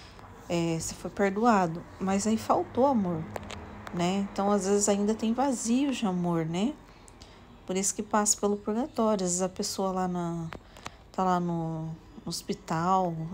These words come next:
aí leva lá o padre, faz aquela última confissão,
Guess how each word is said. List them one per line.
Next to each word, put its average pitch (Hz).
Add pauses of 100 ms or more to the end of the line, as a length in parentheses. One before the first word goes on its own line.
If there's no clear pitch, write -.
aí 170
leva 175
lá 170
o 175
padre, 165
faz 175
aquela 175
última 180
confissão, 185